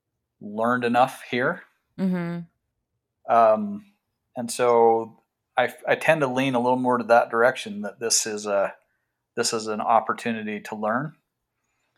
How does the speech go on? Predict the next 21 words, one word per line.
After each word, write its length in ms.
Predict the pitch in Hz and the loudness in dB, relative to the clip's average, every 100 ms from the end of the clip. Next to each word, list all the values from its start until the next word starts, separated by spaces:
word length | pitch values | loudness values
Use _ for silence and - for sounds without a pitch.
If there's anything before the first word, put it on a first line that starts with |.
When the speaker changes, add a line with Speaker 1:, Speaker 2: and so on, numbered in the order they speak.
| _ _ | _ _
Speaker 1:
Um, 280 | 110 107 107 | 0 0 0
we 120 | 110 | -6
don't 540 | 107 120 123 123 123 - - - - _ - | 0 4 4 2 -4 -6 -6 -8 -16 _ -4
criticize 640 | 143 131 - 113 113 113 | -2 0 2 2 2 0
our 180 | 110 107 | -4 -2
child 720 | - 131 127 117 104 104 - - _ _ _ _ _ _ _ - | 6 8 10 8 4 0 -4 -20 _ _ _ _ _ _ _ -8
that 120 | 113 | -8
is 160 | 107 | -6
learning 300 | 117 117 117 | -2 0 0
how 180 | 110 113 | 0 0
to 80 | 104 | 0
walk 600 | 98 117 123 104 - - - _ _ _ _ _ _ - | 2 6 8 6 2 -4 -14 _ _ _ _ _ _ -16
because 400 | 110 - 113 107 | -12 -4 -4 -4
they 480 | 110 110 107 107 104 | -2 -2 -2 -4 -8
can't 240 | - 120 113 | -6 -6 -4
run 140 | 110 | -4
a 40 | |
marathon. 540 | 104 117 117 - - - _ _ _ _ _ _ - - - _ | -2 -2 -2 -4 -10 -10 _ _ _ _ _ _ -20 -20 -20 _
Speaker 2:
So 200 | - - | -20 -16
Speaker 1:
Um, 60 | 156 | -4
Speaker 2:
powerful. 560 | 110 110 104 101 101 | 0 2 0 -4 -12